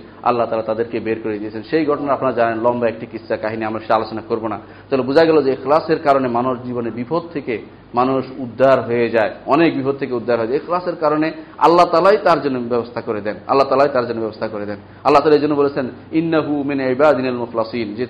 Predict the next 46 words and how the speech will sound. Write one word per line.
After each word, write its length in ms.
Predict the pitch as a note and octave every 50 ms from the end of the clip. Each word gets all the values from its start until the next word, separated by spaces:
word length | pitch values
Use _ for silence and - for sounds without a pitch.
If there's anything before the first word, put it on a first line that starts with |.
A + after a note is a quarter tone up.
| -
তে-, 200 | - C3 B2+ A#2+
মূসাকে 420 | A#2 A#2+ C3+ D3 D3 F3 D#3 D3+ D3+
কেন 220 | D3+ C3 C3+ D#3+
আমি 200 | E3+ F3 D#3+ D#3
নাজাত 260 | C#3+ C3+ B2 B2 A#2
দিয়েছি, 260 | A2 A#2+ A#2+ A#2 -
কারণ 200 | A2 A#2+ A#2+ B2 B2+ -
সে 80 | B2
ইখলাসের, 400 | A#2+ A#2 - A#2+ B2+ A#2+ B2 A#2
আমার 260 | - G#2 A#2 A#2+ A#2
মুখলাস 320 | A2+ A#2 A2+ - C#3+ C#3 B2+ G#2+
বান্দা 240 | A#2 G#2+ G#2 G#2
ছিল, 180 | G2+ - - - G2+ - - - - - - -
আমার 380 | - D3+ F#3 G3+ F#3+ E3+ D#3
মুখলাস 360 | D3+ C#3 - - C#3+ C#3 B2+
বান্দা 220 | A2+ A#2+ A#2 A2 A2
ছিল। 180 | - - A2 G2+ F#2+ - - - - -
রাসূলুল্লাহ 520 | D3+ D3+ D3+ E3+ E3+ E3+ D#3+ D#3+ E3 D#3
সাল্লাল্লাহু 320 | D3+ D#3 D#3 D3 D3 C#3+ D3
আলাইহি 100 | D3 C#3+
ওয়াসাল্লামকে 340 | C#3+ C#3+ C#3+ C3+ C3+ C#3
আল্লাহ 180 | C#3 B2+ C3 B2+
তাআলা 300 | B2+ C3+ C3 B2 A2+ - - - - - -
ইখলাস 600 | - D3 D3 - D3 D3+ D#3+ F3 F#3 F3+ - -
শিক্ষা 240 | F3+ D#3+ E3 - E3
দিয়েছেন 360 | D#3 D#3 D#3 D3+ D#3 D3+ D3
বলে, 240 | C#3+ C#3 C3+ C3 C3
ইখলাসের 480 | C3 C3 C3 C#3 D#3 E3 E3 F3+ F3 D#3 - -
পরিচয় 360 | - D3+ D3+ D3+ D3+ D#3 D#3+ D#3
তিনি 200 | D#3 D3+ C#3+ C#3
দিয়েছেন 320 | C3 C3+ C#3 C3+ C#3 C3
প্রত্যেকটি 480 | C#3 E3 E3 - - F#3 F3 - E3+ D#3+
কাজে। 300 | - C3+ B2 A#2+ A#2 G#2+ - - - - - -
সাহাবায়ে 380 | - D3+ C#3+ C#3+ D3+ D3+ D3+ D3+
কেরাম 280 | D3+ C#3+ C#3+ D3 D3 C3+
রিদওয়ানুল্লাহি 440 | C#3 C3+ C3+ C3 C3 C3+ C#3+ C#3 C3
আলাইহিম 220 | B2+ C3+ C#3 C#3
আজমাইনের 440 | G#2+ C3+ C3+ C3+ C3+ C3+ C#3+ D3 D3
মধ্যে 300 | C#3 C#3 C#3 - C#3+ C#3
আবু 160 | C3 C3 C3+
বকর 200 | C3+ D3 C#3 -
রাদিয়াল্লাহু 320 | D3 C#3+ D3 C#3+ C#3+ C#3+ C#3+
আনহুর 180 | D3 D3+ D3+
মর্যাদা 280 | D3+ D3 C#3+ D#3 E3 F3
সবচেয়ে 320 | - A#3 A#3 - C4+ A3
বেশি। 200 | D3+ C3 - -